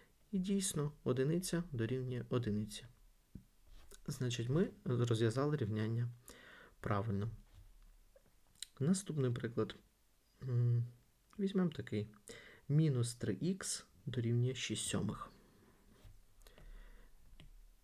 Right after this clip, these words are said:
Мінус три ікс дорівнює шість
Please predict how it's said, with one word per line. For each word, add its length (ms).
Мінус 680
три 220
ікс 460
дорівнює 600
шість 460